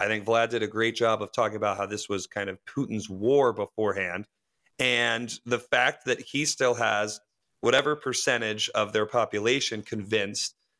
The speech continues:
that this is a war, war worth fighting is surprising to everyone in the West and the Ukrainians who just, you know, bl-, blatantly see that it's a problem and it shouldn't be happening. And those three objectives that you stated earlier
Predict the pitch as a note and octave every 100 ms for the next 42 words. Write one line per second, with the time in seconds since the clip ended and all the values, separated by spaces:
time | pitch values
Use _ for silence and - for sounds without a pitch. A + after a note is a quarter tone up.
0 | _ - A#2+ A2 B2 C3+ - A#2+ A2+ G#2
1 | G#2+ B2 A#2+ - A#2 D3 C#3 A#2 A#2 A2
2 | - F3+ E3 A2 A2 A2 A#2+ - A#2 -
3 | A#2+ A#2+ A#2+ A2 - - A2 A#2 A#2 A#2
4 | A#2+ G#2+ G#2+ G#2 - A2+ G2+ G#2 - C#3+
5 | C#3+ A2+ G#2+ - A2+ G#2+ G#2+ - _ _
6 | _ G2+ F#2+ - - C3 - A2 A#2+ D#3+
7 | E3 C#3 B2 A#2 - C#3 A2+ G#2 G2+ -
8 | - B2 A2 G2+ F#2+ G2 G2 - A2+ G2+
9 | G#2+ G#2 G2 F#2 - _ _ - A2 G#2+
10 | G#2 C3 A#2 G#2+ A#2+ G#2+ - G#2 - A2
11 | G#2+ G#2 F#2+ G2+ D#3 D3+ A2 G2 G2+